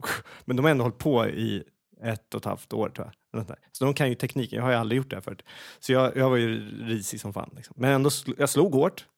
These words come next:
eh, tyckte de. Men han står och har, eh, lite irriterande smeknamn till oss alla. Så direkt blev jag Chrissy.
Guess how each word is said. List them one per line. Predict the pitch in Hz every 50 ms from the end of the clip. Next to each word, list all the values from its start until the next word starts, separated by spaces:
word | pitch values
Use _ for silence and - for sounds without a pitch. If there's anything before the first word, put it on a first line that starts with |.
| _ _ -
eh, | 120 123 117 107
tyckte | - 120 - 117
de. | 127 160 - - - - - - - - - - - - - - - _
Men | - 143 165 156 120 110
han | 107 - 139 131
står | - - 135 123 120 117 -
och | 117 110 - - -
har, | 101 110 113 110 107 104 101 98 101 101 101 101 98 98 98 98
eh, | - - - _ _ _ _ _ _ _ _ _ _ -
lite | - 131 - - - 143
irriterande | 131 131 - - - 151 143 139 120 107
smeknamn | - - 143 135 120 104 - - - 120 - -
till | - 101
oss | - - -
alla. | 95 - 104 - _ _ _ _ _ _ _ _ _ _ _ _ _ _ - -
Så | 143
direkt | 131 131 139 160 147 - -
blev | - 120 120 113 110
jag | 107 104 - -
Chrissy. | - 156 135 - 110 -